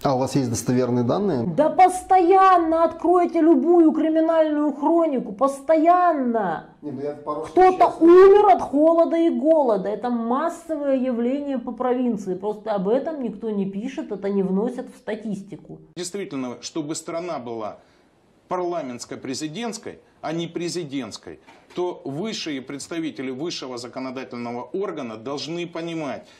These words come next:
Speaker 3: что за их профессиональную деятельность им ничего не будет грозить. И тогда Украина будет действительно демократической страной. А пока на кого-то давят бизнесом, на кого-то уголов-,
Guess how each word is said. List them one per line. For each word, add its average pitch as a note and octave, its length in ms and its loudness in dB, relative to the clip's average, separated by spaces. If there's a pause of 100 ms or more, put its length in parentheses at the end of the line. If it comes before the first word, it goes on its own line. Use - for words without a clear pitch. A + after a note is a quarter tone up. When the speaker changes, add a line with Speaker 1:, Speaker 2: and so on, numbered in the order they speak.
Speaker 3:
что E3 240 -6
за D#3 160 -6
их D#3+ 260 -8
профессиональную C3 920 -10
деятельность B2 600 -10
им B2+ 140 -6
ничего D#3 360 -8
не C#3 100 -8
будет C3 320 -10
грозить. A2 460 -10 (300)
И C#3+ 60 -8
тогда D3 260 -6
Украина E3+ 420 -8
будет C3 260 -12
действительно D#3 480 -10
демократической B2+ 760 -10
страной. F#2+ 420 -12 (260)
А C3 100 -6
пока F3+ 300 -6
на F3 120 -8
кого-то D#3+ 360 -10
давят C#3 300 -10
бизнесом, D#3 580 -10
на C#3 80 -10
кого-то E3+ 380 -8
уголов-, C3 320 -8